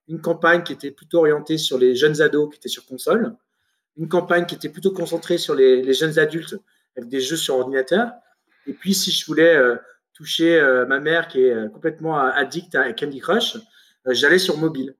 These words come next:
Et on avait cette stratégie par plateforme qui est le, le premier driver de, de, de, de ciblage quand on réfléchit à, à, à l'âge. Et, et en termes de, de consommation, en termes de genre, on retrouve aussi un peu ces, ces équilibres où,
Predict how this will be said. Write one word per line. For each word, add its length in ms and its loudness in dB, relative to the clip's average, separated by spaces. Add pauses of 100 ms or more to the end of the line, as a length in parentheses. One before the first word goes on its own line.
(380)
Et 60 -4
on 80 0
avait 260 4
cette 200 -4
stratégie 420 -4
par 180 -2
plateforme 400 0
qui 80 -2
est 20 2
le, 200 2 (340)
le 80 -20
premier 360 4
driver 680 2 (440)
de, 160 0
de, 260 -8
de, 440 0
de 180 0
ciblage 680 2
quand 160 -12
on 100 -4
réfléchit 520 -2
à, 180 2
à, 360 -10
à 160 0
l'âge. 280 2 (600)
Et, 280 2
et 40 2
en 120 2
termes 300 2
de, 420 2 (320)
de 60 -12
consommation, 720 0
en 40 -4
termes 200 -2
de 100 -2
genre, 480 2 (280)
on 100 -4
retrouve 320 2
aussi 280 0
un 80 0
peu 140 -8
ces, 400 0 (180)
ces 280 -4
équilibres 500 0
où, 260 -4